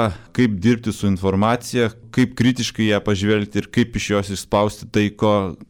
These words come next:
ko labiausiai reikia. Na, ir kita, kita priežastis,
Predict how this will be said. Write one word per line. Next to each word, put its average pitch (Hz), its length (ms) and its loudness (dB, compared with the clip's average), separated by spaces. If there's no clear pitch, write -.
ko 104 200 0
labiausiai 107 500 2
reikia. - 360 -2
Na, 117 240 2
ir 110 200 0
kita, 107 480 0
kita 95 320 -2
priežastis, 117 720 -4